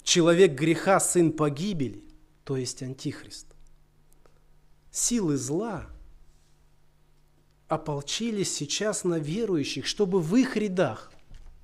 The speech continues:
произвести разделение, тем самым пробить брешь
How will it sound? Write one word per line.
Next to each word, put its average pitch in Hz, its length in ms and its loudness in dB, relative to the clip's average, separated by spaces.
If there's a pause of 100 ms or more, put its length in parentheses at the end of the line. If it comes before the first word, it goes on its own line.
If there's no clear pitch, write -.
(680)
произвести 170 680 2
разделение, 160 880 0 (3000)
тем 175 200 6
самым 208 460 2
пробить 160 440 2
брешь 160 480 2